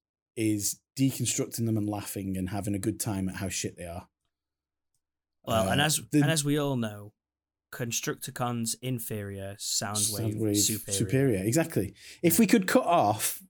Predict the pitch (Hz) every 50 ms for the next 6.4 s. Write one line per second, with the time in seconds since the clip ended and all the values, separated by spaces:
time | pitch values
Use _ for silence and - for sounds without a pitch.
0 | _ _ - 135 143 139 135 - 147 131 110 87 87 90 101 110 110 - - -
1 | - _ _ - 143 139 147 170 185 185 180 156 147 143 - 143 143 139 131 135
2 | 135 131 127 117 127 127 113 98 82 82 90 95 107 110 - - - - - -
3 | _ - 117 113 131 - 160 139 120 - 147 151 156 143 143 135 131 135 127 123
4 | 123 127 123 120 113 117 110 123 117 101 95 - 123 123 131 120 117 117 117 127
5 | 117 - - 110 104 120 127 135 139 - - - - 131 127 131 131 123 131 127
6 | 123 - - 135 147 147 143 -